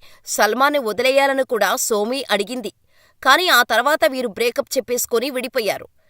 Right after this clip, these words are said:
ఇక్కడ కూడా సల్మాన్ ఖాన్ బిహేవియర్ సరిగ్గా లేదని, అమ్మాయిలను కొడతాడని ఆరోపణలు చేసింది. అంతేకాకుండా సల్మాన్ వేధించాడు అని స్టేట్మెంట్ ఇచ్చింది. ఇక మన టాలీవుడ్లో సినిమాలు చేసి ప్రస్తుతం కనుమరుగైన హీరోయిన్ స్నేహ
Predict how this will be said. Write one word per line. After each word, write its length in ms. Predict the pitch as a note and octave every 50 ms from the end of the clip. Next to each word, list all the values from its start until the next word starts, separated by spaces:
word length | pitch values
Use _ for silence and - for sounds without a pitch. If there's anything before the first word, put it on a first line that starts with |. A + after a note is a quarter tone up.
| _ _ _ _ _ _ -
ఇక్కడ 280 | D#3+ D#3 - - B3 B3
కూడా 260 | A#3 - A3+ F#3+ F3+ F3 A#3+
సల్మాన్ 440 | - - A3+ F3+ F#3 A3 A3+ A3+ G#3+
ఖాన్ 240 | - A#3 A3+ G#3+
బిహేవియర్ 640 | G#3 D#3 E3+ E3+ D#3 - B3+ A#3+ B3+ B3+ C4+ C4+ B3+
సరిగ్గా 460 | - - A#3 E3+ F3+ F3 D#3+ - A#3 A3
లేదని, 400 | G#3 G3+ F#3+ F#3+ G3 G3 F#3 F#3 F3 - - - - _ _ _ -
అమ్మాయిలను 480 | D#3+ F3+ G3 A3 B3+ C#4 C#4 C4+ B3+
కొడతాడని 680 | - - F#3 E3 E3 - A3+ G#3+ G#3+ G#3 G3+ G3 F#3+ F#3+ - - -
ఆరోపణలు 500 | F3 F3+ G3+ A#3+ A#3 - A3 G3+ A3 B3
చేసింది. 480 | - - A3 G#3+ - - A3 F#3+ F#3+ - _ _ _ _ _ _ _ _ _ -
అంతేకాకుండా 720 | G#3+ A#3 - F4+ F4+ D#4 D#4+ C#4+ - B3+ A#3+ A3 A3 G#3+ B3
సల్మాన్ 480 | C4+ - - F#3+ G3 G#3+ A#3+ B3+ C4 A#3+
వేధించాడు 640 | G3 G3+ G3 G#3 B3 C4 B3 - C4 B3 A3+ A3 A3
అని 220 | G3 F#3+ G3+ B3
స్టేట్మెంట్ 540 | C#4+ - - C4 B3 B3 - C4+ C#4+ C4+ -
ఇచ్చింది. 360 | C4 - - - A#3 E3 - - _ _ _ _ _ _ _ _ _ _ _ -
ఇక 160 | D4+ D4 -
మన 260 | D4+ B3+ A#3 A3 A#3 C4+
టాలీవుడ్లో 640 | C#4+ - - B3+ C4+ D#4 E4 D#4+ D#4 B3 B3 D4 D4+
సినిమాలు 460 | C#4 - C#4+ B3 B3+ B3+ C4 C4+ C4
చేసి 360 | C4 - C#4 C4 C4+ - D#4 D#4+
ప్రస్తుతం 560 | D#4+ - - A#3 A#3+ - - C#4 C4 - B3+ C4
కనుమరుగైన 600 | B3 B3 A3+ A3+ A#3 A#3 A3+ A3+ G#3 G#3 A3 A3
హీరోయిన్ 520 | G#3+ G#3 - A#3 A#3+ A#3+ C4 B3 B3 B3 A3+
స్నేహ 300 | - - - A3 A#3